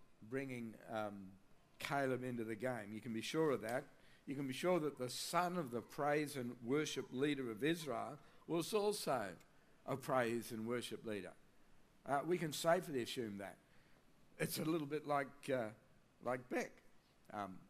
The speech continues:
you know, Larry Commons is her father. Larry is a great worship leader. He's led worship all over the world. He's been leading worship for thirty-five years. Uh, he's led worship in some of the great churches of the world. Willow Creek Community Church,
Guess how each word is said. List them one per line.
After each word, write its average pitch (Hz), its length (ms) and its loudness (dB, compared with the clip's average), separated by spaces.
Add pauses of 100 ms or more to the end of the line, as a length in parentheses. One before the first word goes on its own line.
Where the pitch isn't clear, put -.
(140)
you 131 80 -6
know, 113 80 -6
Larry 156 340 4
Commons 165 460 -4
is 123 160 -6
her 127 100 -4
father. 151 460 -2 (400)
Larry 147 440 2
is 139 240 0
a 139 120 0
great 160 440 2
worship 175 440 -2
leader. 117 220 -2
He's 135 260 -6
led 147 220 -2
worship 143 400 -2 (120)
all 165 420 2
over 151 200 0
the 151 100 -2
world. 165 480 -2 (400)
He's 175 160 2
been 160 180 0
leading 151 280 2
worship 160 400 2
for 131 80 -4
thirty-five 156 680 2
years. 175 600 0 (500)
Uh, 123 120 0
he's 143 300 0
led 151 260 4
worship 165 520 2
in 107 180 -6 (220)
some 165 200 0
of 160 60 2
the 160 60 2
great 165 380 2
churches 196 560 2
of 143 80 -4
the 135 100 0
world. 110 360 0
Willow 160 260 4
Creek 180 300 0
Community 165 480 -2
Church, 185 440 -2